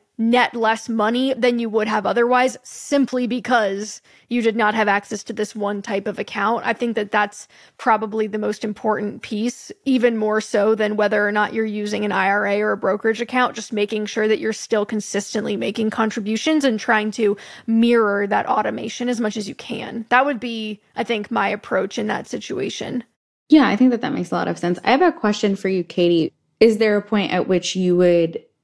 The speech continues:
Speaker 2: you've talked to H R, they're not willing to budge, we see the long-term benefit. Is there a point at which you say,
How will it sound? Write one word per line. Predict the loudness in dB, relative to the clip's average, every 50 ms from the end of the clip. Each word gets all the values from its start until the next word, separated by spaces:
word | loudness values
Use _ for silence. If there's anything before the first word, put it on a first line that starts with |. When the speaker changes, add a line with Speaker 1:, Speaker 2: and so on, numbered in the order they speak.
| _ _
Speaker 2:
you've | 2 4 4 4
talked | 4 2 0 2 2 0
to | 0 2
H | 2 0 2 0
R, | 0 2 2 2
they're | 2 2
not | 2 2 2 2 2
willing | 2 2 2 2 0
to | 0 -2
budge, | 0 0 2 2 2 2 0 0
we | -2 -2
see | -2 2 4 4 4
the | 6 4
long-term | 4 2 2 0 0 -2 -2
benefit. | -2 0 0 0 0 2 2 2 2 2
Is | 2 2
there | 2 2 2
a | 2
point | 0 -2 -2 0 2 2
at | 2 2
which | 2 0 0 2 0
you | -2
say, | 0 2 2 2 2 2 0 -2 -6